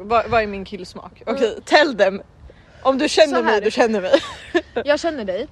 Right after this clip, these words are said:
Speaker 1: Mm.
Speaker 2: Ehm,
Speaker 1: Alltså, både så här personlighet
Speaker 2: Ja.
Speaker 1: och lite utseendemässigt,
Speaker 2: Ja,
Speaker 1: liksom.
Speaker 2: jag kommer säga så här,
Speaker 1: Mm.
Speaker 2: eftersom att vi ändå har känt varandra väldigt, väldigt länge.
Speaker 1: Mm.
Speaker 2: Jag skulle inte säga att det har jättemycket med, alltså,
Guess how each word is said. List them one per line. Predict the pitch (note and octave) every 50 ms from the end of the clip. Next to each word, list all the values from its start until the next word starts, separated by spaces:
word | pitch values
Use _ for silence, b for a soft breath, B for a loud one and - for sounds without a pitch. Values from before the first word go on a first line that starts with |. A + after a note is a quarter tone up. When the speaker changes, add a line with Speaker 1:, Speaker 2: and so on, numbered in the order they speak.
| - -
Speaker 1:
Mm. | A#3 A3 A3+ C4 - - -
Speaker 2:
Ehm, | - B3+ B3+ B3 B3 B3 B3 B3+
Speaker 1:
Alltså, | C4 B3 C#4
både | B3 E4+ E4 D4 D4 D4
så | - A3+
här | G#3
personlighet | - A#3+ - - C4 A#3+ A3+ G#3 G3+ F#3+ F#3 F#3 - - - - - - - - -
Speaker 2:
Ja. | B3+ C4 C4 C#4 D4 A#4+ - - -
Speaker 1:
och | - G#3+ G#3 - - G#3+
lite | G#3 G3 F3+ - G3
utseendemässigt, | - F#3+ F3+ - - F3 E3 D#3 D#3+ D3+ F3+ - - - -
Speaker 2:
Ja, | B3+ C4+ C#4 C#4+
Speaker 1:
liksom. | D4+ C#4+ - - A#3+
Speaker 2:
jag | D4 C#4+ -
kommer | D4 E4 F4 F4
säga | - F4 E4 C4+ B3 A3+
så | - C4+
här, | C4 A#3 F3+ F3 F#3+ B3+ C#4+ - - - -
Speaker 1:
Mm. | G3+ G#3 G#3 G#3+
Speaker 2:
eftersom | A#3 C#4 A3+ - C4+ B3+ C#4 B3+
att | B3 A#3+ G3+
vi | G#3+ G#3+ C4 B3+
ändå | A#3+ A#3 A3+
har | G#3+
känt | G3+ B3 A3 G#3+ G3 -
varandra | G3 F#3+ F#3+ F#3
väldigt, | F3+ E3+ F3 F3
väldigt | F3 E3 F3+
länge. | F3 E3+ F#3 E3 F3
Speaker 1:
Mm. | F#3 F#3 F3+ F3+ b b b b b b b b b b b b b b b - - - - - -
Speaker 2:
Jag | C4 A#3 C#4 C#4+ C#4
skulle | - - D#4+ D4+ F4
inte | F4+ C4+ C4+ B3
säga | - C#4+ B3
att | A#3 -
det | A#3
har | A3+ A#3
jättemycket | A3 A3+ C#4+ - - - C4+ C#4 E4 D#4+ - - D4 C4
med, | A#3+ G#3+ G#3 G3 F#3 F#3 -
alltså, | - F#3+ G#3+ - - G#3+ G3+